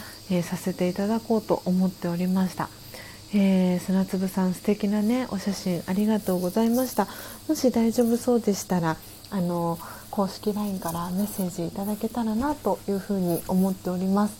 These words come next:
で、昨日の、えー、夕方の、えー、四時からの喫茶スジャータでは、えー、今ですね、絵の、えー、サンプルを、えー、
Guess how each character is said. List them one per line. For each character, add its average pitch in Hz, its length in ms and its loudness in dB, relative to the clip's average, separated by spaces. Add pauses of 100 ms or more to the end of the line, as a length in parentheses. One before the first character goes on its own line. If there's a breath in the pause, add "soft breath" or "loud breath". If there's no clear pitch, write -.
(420 loud breath)
で、 262 140 4
昨 240 120 -6
日 247 80 2
の、 269 600 4 (360 loud breath)
え 208 40 0
ー、 196 200 2
夕 214 180 6
方 214 280 0
の、 190 300 2 (180)
え 214 40 -4
ー、 202 120 2
四 220 120 4
時 208 120 2
か 190 140 4
ら 185 100 0
の 180 120 -6
喫 220 180 0
茶 196 180 -4
ス 190 180 -2
ジ 233 100 -2
ャ 233 60 2
ー 220 40 0
タ 196 160 -2
で 185 120 -2
は、 220 320 2 (460 loud breath)
え - 20 2
ー、 190 540 2 (380 loud breath)
今 196 260 2
で 170 140 -4
す - 120 -8
ね、 202 340 2
絵 214 100 4
の、 180 240 0 (260)
え 170 120 0
ー、 - 20 -4
サ 180 180 -2
ン 185 80 0
プ 185 160 -4
ル 175 300 0 (340)
を、 233 440 2
え 165 520 0
ー、 160 60 -6